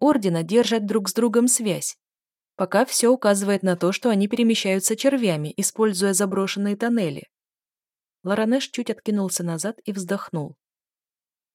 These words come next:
«Использование червей — это монополия короны. Залы Тысячи Путей принадлежат мне.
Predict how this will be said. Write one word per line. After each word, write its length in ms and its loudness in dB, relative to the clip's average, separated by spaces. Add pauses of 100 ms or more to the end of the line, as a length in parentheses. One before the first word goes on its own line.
«Использование 720 0
червей — 480 -2
это 220 -2
монополия 560 2
короны. 520 -2 (440)
Залы 340 2
Тысячи 400 -6
Путей 340 -4
принадлежат 680 -2
мне. 360 -2